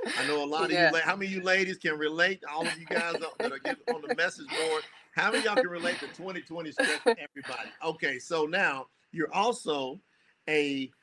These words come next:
Speaker 1: certified yoga instructor and
Speaker 2: I
Speaker 1: an
Speaker 2: am.
Speaker 1: herbalist. So, so how does nutrition and health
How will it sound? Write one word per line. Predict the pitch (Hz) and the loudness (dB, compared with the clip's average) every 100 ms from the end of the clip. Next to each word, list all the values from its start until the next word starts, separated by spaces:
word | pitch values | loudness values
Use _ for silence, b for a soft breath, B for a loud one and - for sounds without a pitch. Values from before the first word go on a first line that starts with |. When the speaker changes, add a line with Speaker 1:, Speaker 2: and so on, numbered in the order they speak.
| _ | _
Speaker 1:
certified | - 190 185 180 - 208 190 147 | -4 2 2 2 -2 -2 -2 -2
yoga | 127 165 233 190 175 147 | 4 6 6 4 -6 -8
instructor | 131 - 135 113 - 123 - _ _ 160 | -14 -12 -12 -12 -16 -18 -18 _ _ -2
and | 160 160 | 0 2
Speaker 2:
I | 180 | 0
Speaker 1:
an | |
Speaker 2:
am. | 165 196 | 2 4
Speaker 1:
herbalist. | 214 226 165 131 - | 6 6 4 -8 -6
So, | 165 156 | -8 -8
so | - 160 | -8 -8
how | 139 170 202 208 | -8 -6 -6 -4
does | 185 190 160 b b 165 | -2 -2 -4 b b -6
nutrition | 170 - - 196 - 175 151 | -6 -6 2 2 4 -2 -2
and | 143 | -4
health | 120 196 208 185 | 2 2 2 -4